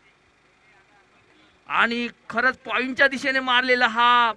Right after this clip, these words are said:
पाहूया किती धावा मिळतात. एक धाव पूर्ण, दुसऱ्या धावेचा प्रय-, प्रयत्न. मोहन याचं गचाळ असं क्षेत्ररक्षण,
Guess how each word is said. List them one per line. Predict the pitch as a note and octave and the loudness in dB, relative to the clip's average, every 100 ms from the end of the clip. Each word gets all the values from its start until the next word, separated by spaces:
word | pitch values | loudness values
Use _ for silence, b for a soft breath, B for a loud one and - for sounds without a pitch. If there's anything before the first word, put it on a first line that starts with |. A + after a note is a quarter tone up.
| - | -6
पाहूया | A3+ A#3 A#3+ | -8 -4 -4
किती | A#3 A3+ C4 | -4 -10 -4
धावा | B3+ B3+ | -2 0
मिळतात. | B3 A#3 A#3 A3+ | -2 -2 0 0
एक | A#3+ | -2
धाव | G3+ B3+ | -2 -2
पूर्ण, | F3+ B3+ B3 B3+ A#3 | -2 -10 -6 0 0
दुसऱ्या | G#3+ G#3+ C4+ | -2 -2 0
धावेचा | C4 B3+ B3 B3 | 2 2 0 -2
प्रय-, | A#3+ A3+ | -4 -4
प्रयत्न. | - A3+ G#3 A3 | -4 -6 -4 -6
मोहन | G#3 G#3+ A#3+ C4 | -6 -4 -4 -2
याचं | B3+ B3+ A3+ | -2 -2 -2
गचाळ | A3 C4+ C#4 | -2 2 2
असं | A#3+ B3+ A#3 B B B - | 0 -2 -4 B B B -6
क्षेत्ररक्षण, | A#3+ G#3+ B3+ - A#3 | -4 0 -2 -2 -4